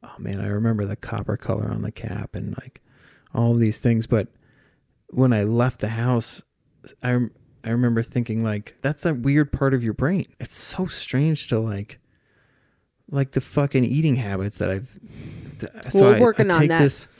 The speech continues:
Speaker 1: this medication that helps me sleep, but for some reason makes me wanna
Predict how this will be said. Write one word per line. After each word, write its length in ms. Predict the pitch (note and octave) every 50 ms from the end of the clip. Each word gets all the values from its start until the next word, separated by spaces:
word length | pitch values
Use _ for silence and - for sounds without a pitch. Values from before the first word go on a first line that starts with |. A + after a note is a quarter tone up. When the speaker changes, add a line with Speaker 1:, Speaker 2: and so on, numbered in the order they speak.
| - - - - - - - - _ _
Speaker 1:
this 180 | - B2 A#2 -
medication 800 | C3+ B2+ B2+ B2 A#2+ - - C3+ C3+ C#3 - B2 A#2 A#2 A2+ A2
that 280 | A2 G#2+ G2+ G2 - - _ _ _ _ _ _ _ _ _ _ _ _ _ _ -
helps 300 | - C3+ B2+ B2+ - -
me 80 | B2+
sleep, 420 | A#2 - - - C3+ C3 B2+ - -
but 220 | - A2+ - -
for 160 | - - A#2+
some 260 | A2+ - - - A#2+ A#2
reason 300 | A2+ A2+ A2+ A2+ A2 A2
makes 240 | A2+ A2 - -
me 60 | A#2 A2+
wanna 160 | A2+ G#2+ G#2+